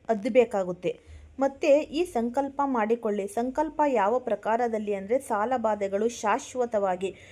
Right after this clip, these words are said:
ನಿವಾರಣೆ ಆಗ್ಬೇಕು, ಇಷ್ಟಾರ್ಥಗಳು ಸಿದ್ಧಿಸಬೇಕು,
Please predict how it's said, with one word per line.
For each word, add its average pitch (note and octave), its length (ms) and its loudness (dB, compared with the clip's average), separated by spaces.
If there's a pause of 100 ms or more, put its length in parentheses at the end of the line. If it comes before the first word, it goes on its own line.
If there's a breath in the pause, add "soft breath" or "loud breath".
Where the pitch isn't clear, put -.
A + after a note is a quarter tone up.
(180 loud breath)
ನಿವಾರಣೆ B3 500 4
ಆಗ್ಬೇಕು, G#3 760 -2
ಇಷ್ಟಾರ್ಥಗಳು B3 800 2
ಸಿದ್ಧಿಸಬೇಕು, G#3+ 840 -2